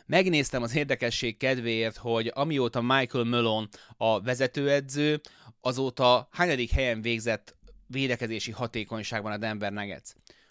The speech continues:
Huszonötödik, huszonkilencedik, huszonharmadik, tizedik, tizenhatodik, tizenegyedik, és aztán kétszer tizenötödik, tizenötödik liga átlagot védekezett ez a csapat.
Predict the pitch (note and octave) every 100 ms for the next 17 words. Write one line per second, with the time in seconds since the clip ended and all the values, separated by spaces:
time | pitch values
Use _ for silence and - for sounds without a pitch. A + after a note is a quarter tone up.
0 | _ G3 G#3 D3+ B2+ - C3 - A2+ G#2
1 | - - - _ F3 - D#3 C3+ - D3+
2 | C3 A2+ - A2 F#2 - - _ - D#3
3 | - C3+ A#2 B2 B2+ C#3+ D#3 F#3 - _
4 | _ _ _ _ _ B2+ A2 G2+ A2+ E3+
5 | - _ _ _ _ _ C3+ B2+ C3 A2+
6 | C3 C#3 E3+ F3 F3+ - D#3+ C3+ B2 C3+
7 | D#3 D#3 D3+ D#3+ - C#3 - B2+ - G#3
8 | G3+ - A#2 - F3 E3+ C#3+ A#2+ A#2 A2
9 | - A2+ A2 G#2+ G2 G2+ F#2+ D3 D#3 B2
10 | A2+ A2 A2+ G#2 F#2+ G#2 G#2 F#2+ F#2 F#2+
11 | - F2+ F2 F2+ D#2+ D2